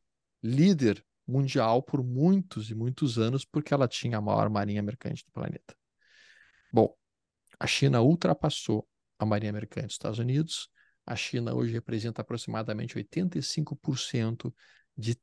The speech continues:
todos os estaleiros que fazem as reformas de navios mercantes do mundo. E aí é preocupante.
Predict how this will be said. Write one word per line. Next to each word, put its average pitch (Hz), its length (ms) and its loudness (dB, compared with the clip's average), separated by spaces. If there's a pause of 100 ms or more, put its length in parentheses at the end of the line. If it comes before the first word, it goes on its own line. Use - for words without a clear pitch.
(140)
todos 185 840 6
os 117 140 0
estaleiros 127 720 0
que - 140 -6
fazem 113 440 0
as 107 80 -8
reformas 104 600 0
de - 100 -12
navios - 560 -12 (1300)
mercantes 101 720 -4
do 113 240 -2
mundo. 98 540 -8 (2000)
E 104 180 -4
aí 92 120 -2
é 90 40 -2
preocupante. - 680 -6